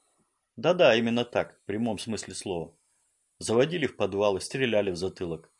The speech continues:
Бррр. И хотя сейчас вроде бы расстреливать, подражая европейским ценностям, перестали, хотя кто возьмется на собственной шкуре проверять совпадение гуманной буквы закона с его практическим воплощением?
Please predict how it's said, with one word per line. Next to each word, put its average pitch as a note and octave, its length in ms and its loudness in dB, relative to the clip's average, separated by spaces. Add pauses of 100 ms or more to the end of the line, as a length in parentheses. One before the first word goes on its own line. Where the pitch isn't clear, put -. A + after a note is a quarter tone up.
(580)
Бррр. E2 540 -4 (840)
И F#3+ 120 0
хотя E3 320 6
сейчас D#3 460 0
вроде B2 200 0
бы A#2 120 2
расстреливать, A#2 640 0 (480)
подражая A2 540 4
европейским G#2+ 580 2
ценностям, G2+ 540 -4
перестали, A2+ 640 -2 (720)
хотя G#2 280 -2
кто D3+ 200 -2
возьмется A#2+ 640 -2
на G#2+ 140 -4
собственной A2 480 -6
шкуре F#2+ 320 -2
проверять F#2+ 420 2
совпадение F#2+ 640 -4
гуманной F#2 460 -2
буквы F#2 320 -6
закона G#2 520 -4 (280)
с - 120 -10
его G2 160 2
практическим - 600 -6
воплощением? E2 720 -6